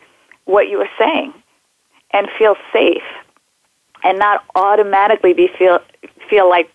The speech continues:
they have to be on the defensive, because not everybody's a generous listener as well. Um, the other way you can win the process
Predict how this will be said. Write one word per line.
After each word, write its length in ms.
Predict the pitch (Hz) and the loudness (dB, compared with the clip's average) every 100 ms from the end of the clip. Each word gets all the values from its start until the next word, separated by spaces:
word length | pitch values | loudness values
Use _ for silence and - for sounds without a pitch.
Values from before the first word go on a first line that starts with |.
| - | -2
they 200 | 208 208 | 2 2
have 180 | 185 180 | 0 -4
to 80 | 160 | -4
be 160 | 165 | -2
on 140 | 160 156 | -2 -2
the 80 | |
defensive, 520 | 151 170 - - - - | -4 -4 -6 -6 -8 -6
because 220 | 170 - | -6 -4
not 180 | 185 175 | -2 0
everybody's 500 | 170 160 165 156 156 | 0 -2 -2 -2 -4
a 60 | 151 | -6
generous 400 | - 175 151 151 - | -4 -2 -2 -8 -2
listener 380 | 170 - - 143 | -2 -2 -8 -6
as 120 | 143 | -6
well. 360 | 160 160 - - - _ - - - - - - - | -4 -4 -4 -8 -16 _ -16 -12 -12 -12 -12 -12 -4
Um, 360 | 185 185 185 - - - - _ | 0 0 -2 -6 -14 -18 -20 _
the 180 | 233 - | -2 0
other 360 | - 415 480 403 | 0 2 4 2
way 500 | 190 196 196 185 175 | 4 2 4 2 0
you 200 | 165 175 | -6 -10
can 320 | 165 - 196 185 | -8 -12 -12 -8
win 320 | 170 170 160 | -4 -4 -6
the 100 | 156 | -10
process 880 | - - 165 156 156 - - - | -8 -6 -2 -2 -4 -6 -6 -6